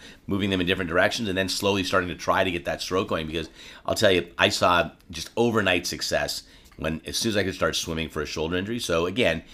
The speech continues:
we know it's hard. We know that not everybody has a pool. We know it's cold. Most pools are frozen right now. But swimming and shoulders, resistant bands,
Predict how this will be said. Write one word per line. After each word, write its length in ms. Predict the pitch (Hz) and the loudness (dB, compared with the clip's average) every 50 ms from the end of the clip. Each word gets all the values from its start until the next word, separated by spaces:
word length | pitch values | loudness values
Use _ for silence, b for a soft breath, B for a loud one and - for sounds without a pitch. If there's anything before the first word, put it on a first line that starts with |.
| B B B | B B B
we 120 | - 78 | -4 0
know 100 | 87 101 | 4 4
it's 140 | 117 113 - | 4 4 4
hard. 320 | 90 85 82 82 82 85 87 - - - | 4 4 6 4 4 0 -4 -14 -18 -12
We 100 | 82 78 | -8 -4
know 140 | 80 85 90 | 0 2 2
that 100 | 90 87 | 2 2
not 140 | 87 90 90 | 2 2 4
everybody 160 | 90 85 90 | 4 4 4
has 120 | 92 92 | 4 2
a 40 | 104 | 0
pool. 460 | - - 101 92 87 90 87 - - b b b b b b b b - | -2 -2 0 2 2 2 2 0 -8 b b b b b b b b -6
We 80 | 73 | -2
know 100 | 78 85 | -2 -2
it's 80 | 98 - | -2 -2
cold. 320 | - 101 90 87 85 82 | 0 2 4 4 4 2
Most 220 | 78 80 82 82 - | 0 -4 -6 -6 -6
pools 180 | 87 80 82 | -8 -6 -6
are 60 | 92 90 | -6 -4
frozen 320 | - - 78 78 78 82 | -2 -2 -2 -2 -2 -4
right 120 | 80 78 | -4 -4
now. 200 | 76 76 80 82 b b b b b - | -4 -4 -4 -6 b b b b b 4
But 240 | 101 98 98 95 - - - - - _ _ b b b b b b | 6 8 8 6 4 -4 -18 -20 -20 _ _ b b b b b b
swimming 560 | - - - 113 110 107 107 107 104 98 - - - _ - | -10 0 2 4 6 6 4 4 2 -2 -8 -14 -20 _ -6
and 160 | 92 90 90 | -4 -4 -2
shoulders, 520 | - - 85 80 76 78 78 73 - - - - _ _ _ _ _ _ _ _ - _ | -2 -2 -2 0 0 -2 -4 -4 -6 -10 -14 -20 _ _ _ _ _ _ _ _ -14 _
resistant 400 | 82 80 85 92 90 - 92 85 | -6 -4 -2 -2 -2 -4 -2 -2
bands, 400 | 87 80 78 78 78 76 - - | 0 0 0 0 -2 -4 -8 -12